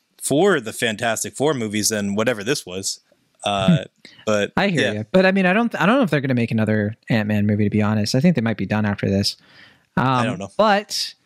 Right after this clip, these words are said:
Speaker 2: but to, to your credit there, I, I was thinking about this. I was thinking about Fantastic Four, and it's kinda interesting how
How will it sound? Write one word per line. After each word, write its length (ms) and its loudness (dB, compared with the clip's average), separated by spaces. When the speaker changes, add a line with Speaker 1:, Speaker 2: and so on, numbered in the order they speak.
Speaker 2:
but 200 2
to, 200 0
to 160 2
your 140 4
credit 360 -2
there, 420 -2
I, 180 -2
I 80 0
was 200 -2
thinking 220 2
about 240 0
this. 180 -2
I 40 0
was 100 0
thinking 180 2
about 220 0
Fantastic 520 -2
Four, 140 0
and 80 0
it's 60 -10
kinda 180 0
interesting 400 0
how 420 0